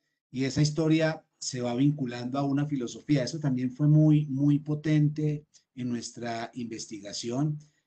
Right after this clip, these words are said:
y nos muestra desafíos también con relación a la manera como gestionamos nuestro ejercicio, una mirada mucho más, más didáctica, y esto de hacer que el otro crea en él,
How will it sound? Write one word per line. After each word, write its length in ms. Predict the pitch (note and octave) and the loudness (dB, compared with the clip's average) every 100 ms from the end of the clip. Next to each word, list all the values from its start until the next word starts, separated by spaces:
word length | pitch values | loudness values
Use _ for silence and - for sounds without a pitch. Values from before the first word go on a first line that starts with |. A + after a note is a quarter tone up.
| _ | _
y 120 | A#2 | -10
nos 160 | A2+ A2 | -10 -8
muestra 560 | A#2+ - D#3 D3+ D3+ - | -8 0 0 0 -2 -10
desafíos 540 | A2+ G#2 - B2 C#3 | -12 -12 -8 -6 -4
también 380 | C3+ A2 A2 A#2 | -6 -10 -12 -10
con 180 | C#3+ C#3 | -6 -4
relación 500 | B2+ G#2+ G2 A2 B2 | -4 -6 -10 -6 -4
a 60 | |
la 140 | C3+ G#2+ | -4 -4
manera 500 | F#2+ A2 D3 C3+ - | -8 -2 -2 -2 -6
como 240 | G#2 G2 | -14 -18
gestionamos 760 | - - G2+ G#2 A2 A#2+ - _ _ _ - | -20 -16 -14 -14 -12 -12 -14 _ _ _ -10
nuestro 300 | A#2+ A#2+ - | -8 -6 -8
ejercicio, 760 | - A2+ - D3+ D3+ - B2 A2 | -8 -8 -4 2 2 2 -2 -4
una 280 | A#2 C#3 | 0 4
mirada 320 | D3 A#2+ A#2 B2+ | 6 4 2 -2
mucho 280 | C3 D3 | -2 -2
más, 320 | C3+ C3 - A#2 | -2 -2 -6 -10
más 280 | A#2+ A#2+ | -8 -8
didáctica, 640 | B2 B2 B2 - D3+ C3 A2+ | -8 -8 -8 -10 -12 -10 -8
y 140 | A#2+ | -6
esto 300 | A#2+ - D#3 | -6 -4 -2
de 180 | C#3+ A#2 | 0 -2
hacer 340 | G#2+ B2+ B2 | -6 -10 -10
que 120 | - C#3 | -6 -4
el 80 | |
otro 280 | C#3 D3 D3 | -2 -4 -8
crea 360 | - C#3 C#3 C3+ | -4 -4 -2 -4
en 100 | B2 | -4
él, 320 | B2 A#2 | -4 -6